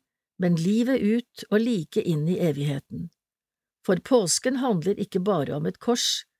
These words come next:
men også om en tom grav. Prestestudent fra Danmark.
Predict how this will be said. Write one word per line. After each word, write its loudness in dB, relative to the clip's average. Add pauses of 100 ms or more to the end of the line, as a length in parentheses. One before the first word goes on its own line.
(180)
men 0
også 0 (240)
om -2
en 0
tom -4
grav. -2 (1500)
Prestestudent 0
fra 0
Danmark. -4